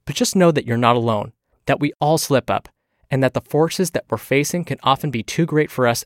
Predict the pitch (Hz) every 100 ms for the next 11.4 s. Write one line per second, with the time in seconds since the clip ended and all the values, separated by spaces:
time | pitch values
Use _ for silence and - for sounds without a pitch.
0 | - 113 110 110 104 - - 131 - -
1 | - _ _ _ _ - 147 147 147 143
2 | - 190 - _ _ _ _ _ 151 -
3 | 226 220 143 110 95 - - _ _ _
4 | 160 180 208 180 143 - 147 147 156 120
5 | 120 113 107 120 113 - - _ _ _
6 | _ _ _ _ _ _ _ _ 147 160
7 | 160 131 98 - _ _ _ 139 143 147
8 | 170 131 120 - 147 127 101 - - _
9 | _ _ _ _ _ _ _ _ - -
10 | 185 151 196 - 185 127 107 123 110 -
11 | - 113 - -